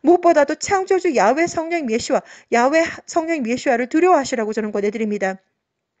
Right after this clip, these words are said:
이 시간도 여러분들에게 정말 예수 하나님께서 아주 곧 오신다는 것을 말씀드리기를 원합니다. 준비된 정말, 어, 그날과 그 시는 정확-, 정확하게 제가 알 수가 없지만 지금 빛들이,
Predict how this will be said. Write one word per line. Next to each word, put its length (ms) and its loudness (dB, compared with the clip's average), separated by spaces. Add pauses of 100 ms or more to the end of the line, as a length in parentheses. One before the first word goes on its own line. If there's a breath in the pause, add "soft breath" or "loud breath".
(300)
이 60 -2
시간도 540 2 (340 loud breath)
여러분들에게 800 2 (240 loud breath)
정말 420 2
예수 280 -6
하나님께서 420 -6
아주 200 -4
곧 160 -2
오신다는 440 -2
것을 380 -4
말씀드리기를 640 -4
원합니다. 640 -4 (400 loud breath)
준비된 720 0
정말, 640 2
어, 240 2
그날과 460 2
그 100 -8
시는 160 -6
정확-, 320 -6
정확하게 420 -4
제가 220 -4
알 80 -4
수가 220 -4
없지만 400 -6 (280 loud breath)
지금 440 0
빛들이, 760 0